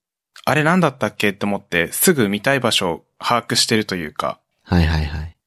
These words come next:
Speaker 1: 分かってて。そうだね。うん。大体テキストかな。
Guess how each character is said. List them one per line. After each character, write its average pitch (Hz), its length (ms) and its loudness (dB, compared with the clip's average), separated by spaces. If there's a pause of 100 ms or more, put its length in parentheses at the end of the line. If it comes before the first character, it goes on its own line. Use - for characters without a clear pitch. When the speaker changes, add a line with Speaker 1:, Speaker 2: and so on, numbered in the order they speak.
Speaker 1:
分 101 180 -8
か 117 80 0
っ - 100 -8
て 95 140 -8
て。 92 500 -4 (680)
そ - 300 4
う 143 40 4
だ 95 140 -4
ね。 92 340 -2 (540)
う 117 60 -2
ん。 113 580 2 (360)
大 147 240 2
体 196 240 2
テ - 140 -2
キ 185 160 0
ス - 100 0
ト 113 120 0
か 95 140 -2
な。 95 340 2